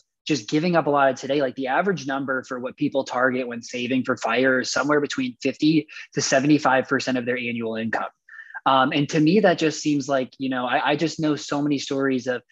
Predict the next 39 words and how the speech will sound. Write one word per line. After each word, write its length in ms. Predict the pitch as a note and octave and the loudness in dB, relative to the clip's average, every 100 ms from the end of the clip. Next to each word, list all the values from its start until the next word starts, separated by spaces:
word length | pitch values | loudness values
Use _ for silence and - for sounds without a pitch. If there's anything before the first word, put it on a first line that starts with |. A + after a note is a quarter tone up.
| _ - | _ 0
people 180 | D#3+ | 2
who 100 | D#3+ | 4
got 180 | D#3 D3 | 6 4
sick 260 | - D3+ D3 | 2 0 2
at 60 | |
a 40 | C3+ | 2
young 240 | C3 B2+ | 2 0
age, 280 | B2 A#2+ A#2 | -2 -4 -6
or 60 | B2 | -2
people 220 | D3+ C#3 | -2 2
who 60 | C#3+ | 2
never 200 | C#3 C#3 | 2 2
made 160 | C3+ | 2
it 80 | C3+ | 0
to 80 | C3+ | -2
retirement, 720 | B2+ - B2 B2 A#2+ A#2 A2 | -4 -4 -4 -2 -4 -6 -6
or, 400 | C3+ B2 A#2+ - - - - | -2 2 2 0 -4 -20 -2
you 120 | C#3+ | 2
know, 280 | C3+ B2+ B2 - | 4 4 2 2
all 240 | C#3 E3 | 4 4
of 80 | F3 | 2
these 180 | D3+ C3+ | 0 0
bad 300 | C3+ C3+ B2+ | 0 0 -2
stories 400 | - C3 C3 B2 | -6 -6 -6 -6
of, 100 | A#2+ | -6
like, 160 | A#2+ A2 | -6 -4
"Hey, 120 | C#3 | -2
you 120 | B2+ | -2
know, 80 | B2+ | 0
you 100 | B2 | 0
married 200 | B2+ B2 | 0 0
my, 120 | B2+ B2 | -2 -2
I 60 | |
lost 320 | C3 C#3 C#3 | 2 2 0
my 160 | C3 C3 | -4 -4
spouse 400 | B2 C3 C3 - | -4 -2 -2 -4
at 120 | - - | -10 -8
thirty-five." 720 | C3 B2+ - B2+ B2+ A#2 B2 | -6 -6 0 2 2 0 -4
And, 100 | A#2 | -12